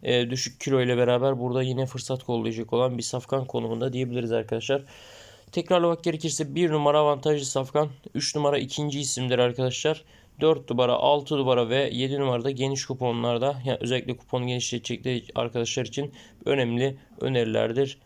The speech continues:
diyorum arkadaşlar. Geçiyorum yedinci koşuya. Ee, bu arada bu koşuya geçmeden hemen bir şey belirtmek istiyorum. Şurada biliyorsunuz ki Akkuş Kız'ın tek geçtik. Bunu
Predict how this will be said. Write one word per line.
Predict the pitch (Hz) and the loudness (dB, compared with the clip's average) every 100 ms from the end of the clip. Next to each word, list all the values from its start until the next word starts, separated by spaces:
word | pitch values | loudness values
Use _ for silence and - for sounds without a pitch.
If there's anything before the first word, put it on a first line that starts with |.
| _ - | _ -2
diyorum | 135 120 | 0 2
arkadaşlar. | 113 107 110 - 143 | 0 -2 -4 -2 -4
Geçiyorum | 127 151 151 156 147 139 | -4 -6 -2 -2 -2 -2
yedinci | 135 143 135 | -2 -4 -6
koşuya. | - 131 - 123 139 139 - - - - - | -4 -2 -2 0 -2 -4 -16 -20 -20 -20 -4
Ee, | 120 123 123 139 | -2 0 -2 0
bu | 190 | 2
arada | 160 151 - | 2 -2 -4
bu | 208 | -6
koşuya | 185 170 165 | -2 -2 -2
geçmeden | 160 143 147 160 | -2 -2 -2 0
hemen | 170 156 139 | 2 0 0
bir | |
şey | - 147 | -2 -2
belirtmek | 131 131 123 131 | -2 -4 -6 -8
istiyorum. | - 135 143 151 - - - - | -4 0 0 -2 -12 -20 -20 -8
Şurada | - 170 160 | -4 -2 0
biliyorsunuz | 160 165 151 151 | 0 -2 -2 -6
ki | - 175 - | -2 0 2
Akkuş | 135 139 139 | 0 -2 -6
Kız'ın | 151 156 | -4 -4
tek | 156 165 156 | -4 -4 -4
geçtik. | 131 127 - 170 | -2 -2 -4 -8
Bunu | 131 151 190 185 | -4 -2 0 -2